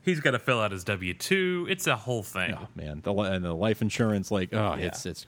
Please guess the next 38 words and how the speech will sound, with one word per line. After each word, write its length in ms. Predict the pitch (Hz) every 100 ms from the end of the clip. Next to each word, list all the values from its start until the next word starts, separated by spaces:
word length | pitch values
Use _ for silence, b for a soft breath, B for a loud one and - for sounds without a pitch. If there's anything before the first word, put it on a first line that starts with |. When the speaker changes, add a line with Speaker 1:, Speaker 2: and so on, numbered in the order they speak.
| -
Speaker 2:
it's 180 | 76
Speaker 1:
Yeah. 160 | - 101
Speaker 2:
your 140 | 123
deductibles 380 | 151 175 - 117
Speaker 1:
Yeah. 40 | 110
Speaker 2:
just 120 | -
went 120 | 107
way 240 | 107 107
up, 160 | 101 90
by 140 | 87
the 80 | 78
way. 200 | 78 71 -
Speaker 1:
Yeah, 240 | 143 120
you 200 | 123 175
did 220 | 196 120 107
Speaker 2:
Um, 60 |
Speaker 1:
take 220 | 101 202
out 160 | 165 151
that 160 | 139 117
policy 420 | 151 131 113 113
yesterday, 500 | 113 117 - 90 90
right? 260 | 92 98 104
I 100 | 131
just 160 | 139
wanna 140 | 135 98
Speaker 2:
Hmm. 60 |
Speaker 1:
make 140 | 110 92
sure, 360 | - 107 82 - -
'cause 320 | 82 - - - - - _ - - - - - - -
you're 200 | 87 95
gonna 180 | 123 156
need 220 | 214 180
it. 120 | - - _ -
Speaker 2:
Mm-hmm, 340 | 98 98 85 78 - 98
mm-hmm, 340 | 90 87 82 78 -
mm-hmm. 260 | 85 73 80 - B B B B B B -
So, 840 | - - 131 117 110 110 107 107 -
um, 640 | 110 104 104 101 101